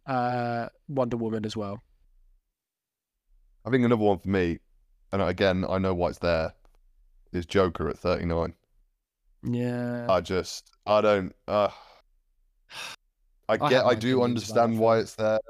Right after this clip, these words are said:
Speaker 2: but, like, I'm just, like, I don't, don't mind Joker, but yeah, it's not the thirty-ninth. And again, I know why it's here, and maybe I'm, well, maybe we are, like, in the, um,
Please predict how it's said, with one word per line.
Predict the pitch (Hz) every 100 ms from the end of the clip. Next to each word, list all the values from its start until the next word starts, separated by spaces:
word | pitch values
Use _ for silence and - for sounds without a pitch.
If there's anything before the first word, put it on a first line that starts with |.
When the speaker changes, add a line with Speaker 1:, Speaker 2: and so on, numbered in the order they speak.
| - _
Speaker 2:
but, | 98 98 -
like, | 92 85
I'm | 90 92 85
just, | - 90 - - _ 87
like, | 87 90
I | 110
don't, | 110
don't | 107 101 85
mind | 90 90 92 90
Joker, | 92 90 - 92 87
but | - 92 85 - _ -
yeah, | 82 82 85 - _ _ 80
it's | 73 -
not | 110 95 -
the | 85
thirty-ninth. | - 90 80 87 85 82 78 -
And | - 156 151 - _ _ _ _
again, | 139 139 113 110 135 -
I | 104
know | 117 113 107
why | 101 98
it's | - -
here, | 98 87 95 -
and | 95 92 -
maybe | - 98 95 90
I'm, | 90 87 85 82 - _ _ _ _ _ _ - - - -
well, | 107 101 90
maybe | 101 95
we | 90 95
are, | 87 85 82
like, | 85 82 - _ _ _ - - _ _ _ _ _ _ _ _ - - 98
in | - 101
the, | 95 92
um, | 92 85 87 82 82